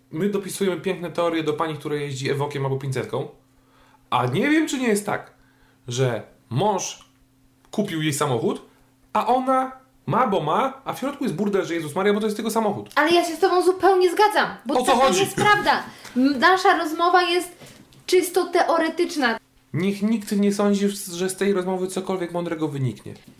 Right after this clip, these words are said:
Speaker 2: Ale oczywiście ja się z tobą zgadzam, że dla kobiet samochód to jest, y, środek transportu, środek transportu, który można porysować, bo dlaczego nie?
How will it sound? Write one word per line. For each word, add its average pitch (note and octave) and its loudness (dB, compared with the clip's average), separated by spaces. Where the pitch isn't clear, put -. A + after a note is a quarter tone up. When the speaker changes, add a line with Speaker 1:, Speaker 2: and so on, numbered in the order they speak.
Speaker 2:
Ale B3+ 4
oczywiście C#4 -4
ja C#4+ 0
się D4 -4
z - -12
tobą C#4 -6
zgadzam, C4 -2
że B3 -4
dla A#3+ 2
kobiet C#4 -4
samochód B3 0
to A3+ 0
jest, G#3+ -2
y, G#3+ -4
środek A#3 -2
transportu, C4 -2
środek C#4 2
transportu, B3+ -2
który A#3+ -2
można A#3 0
porysować, A3+ -2
bo A#3+ -4
dlaczego A3+ -2
nie? G3 -4